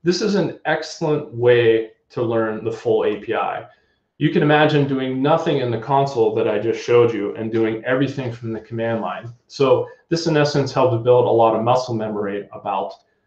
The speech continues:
different functions and ways to interact with BigQuery.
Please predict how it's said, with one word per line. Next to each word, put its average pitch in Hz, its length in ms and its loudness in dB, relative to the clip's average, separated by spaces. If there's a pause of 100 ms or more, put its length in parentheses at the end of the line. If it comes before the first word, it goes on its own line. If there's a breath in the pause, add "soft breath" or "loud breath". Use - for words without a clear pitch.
(140)
different 110 340 -4
functions 120 840 -4 (140)
and 107 140 -6
ways 113 340 2
to 110 140 -10
interact 101 640 -6 (320)
with - 260 -6
BigQuery. - 580 -2